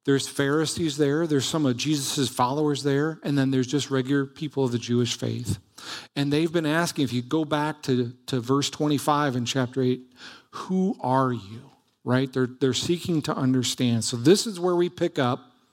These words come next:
in John chapter eight, starting in verse thirty-one. So if your, your Bibles, go ahead and open it there. It says, "So Jesus said to the Jews who had believed him, 'If you abide in my word,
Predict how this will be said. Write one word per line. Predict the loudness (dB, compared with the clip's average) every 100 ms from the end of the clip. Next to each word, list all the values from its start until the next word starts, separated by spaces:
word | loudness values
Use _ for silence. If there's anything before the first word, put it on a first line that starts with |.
| _ -16 -14 -14 -8
in | -4 0
John | 2 2 0 0
chapter | 0 0 0 0
eight, | 2 0 -2
starting | 0 0 2
in | 0
verse | 2 2 2
thirty-one. | 0 0 2 0 0
So | -2
if | -2
your, | 2 2 2 -4 -4
your | 0
Bibles, | 2 2 -2 -2
go | 2
ahead | 2 2
and | 0
open | -2 0 -2
it | -2
there. | -10 -10 -16 _ _ _ _ _ _ _ _ _ _ _ _ _ _ -18 -16 -18 -18 -20 -20 -20 _ _ _ _ _ _ _ _ _ _
It | -6 0
says, | 2 2 2 -2
"So | 2 2
Jesus | 2 -2 -2 -2
said | 0 -2 -2
to | 4
the | 4
Jews | 4 -4 0 0 -2
who | 0
had | -2 0
believed | 0 2 0 -2
him, | -6 -6 -10 -16 _ _ -20 _
'If | -6 -2
you | 0 0
abide | 0 0 2 2 0
in |
my | 0 0
word, | 0 -2 -2 -4